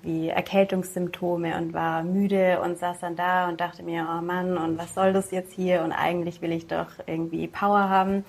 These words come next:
Und dann aber in dem Moment von, „Okay, nee, es ist jetzt einfach Teil des Prozesses und ich nehme das jetzt an und es wird auch vielleicht irgendeinen größeren Sinn haben“, geht's dann einfach leichter.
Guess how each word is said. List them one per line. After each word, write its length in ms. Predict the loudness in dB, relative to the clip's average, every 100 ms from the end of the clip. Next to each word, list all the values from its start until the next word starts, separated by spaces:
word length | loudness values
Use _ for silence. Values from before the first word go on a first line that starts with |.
| -12 -16 -16 -18 -2
Und 200 | 2 4
dann 160 | 4
aber 320 | 4 4 4 4
in 140 | 2
dem 80 | 2
Moment 380 | 2 0 0 -2
von, 560 | -4 -2 -2 -2 -4 -12 _
„Okay, 220 | -12 -4 -2
nee, 360 | 2 0 0 -4 -6
es 140 | -6
ist 160 | -4 -4
jetzt 200 | -4 -2
einfach 280 | -2 -2 -6
Teil 260 | 0 2
des 140 | 2 -2
Prozesses 800 | -10 -6 -4 -4 -2 0 0 -4 -14 0
und 400 | 2 4 2 0
ich 160 | -2
nehme 180 | 0 0
das 160 | 0 -4
jetzt 280 | -8 -6
an 480 | -4 -2 -2 -2 -4 -4
und 220 | -2 0
es 200 | 0 -2
wird 280 | 0 0 2
auch 160 | 0 0 -8 -20 _ _ 0
vielleicht 280 | 2 2
irgendeinen 520 | -2 -2 0 -2 -4 -2
größeren 420 | 2 4 4 6
Sinn 220 | 4 4
haben“, 380 | 4 4 0 -2 -10 -14 -14 -18 2
geht's 220 | 4 6
dann 120 | 4
einfach 300 | 4 0 0
leichter. 540 | 2 2 0 -6 -6